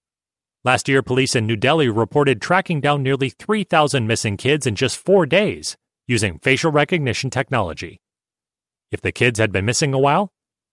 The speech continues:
they would likely look a little different from the last known photo of them, so a reliable age progression algorithm could be genuinely helpful here. Facial recognition's potential is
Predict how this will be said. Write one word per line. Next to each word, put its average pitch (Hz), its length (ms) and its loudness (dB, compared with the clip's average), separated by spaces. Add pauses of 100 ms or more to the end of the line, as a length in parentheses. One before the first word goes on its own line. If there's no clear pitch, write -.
(140)
they 151 80 4
would 170 180 0
likely 196 340 2
look 160 220 0
a 185 40 2
little 156 220 2
different 165 460 0
from 113 160 0
the 104 80 2
last 104 260 2
known 101 180 -2
photo 107 300 0
of 104 100 -2
them, 147 240 -2 (540)
so 160 320 2
a 117 60 4
reliable 139 480 2
age 156 240 0
progression 117 440 -2
algorithm 120 540 -2 (160)
could 185 260 2
be 156 120 -2
genuinely 170 540 -2
helpful 143 400 -2
here. 85 280 -8 (960)
Facial 151 340 0
recognition's 120 640 0
potential 131 540 0
is 131 300 0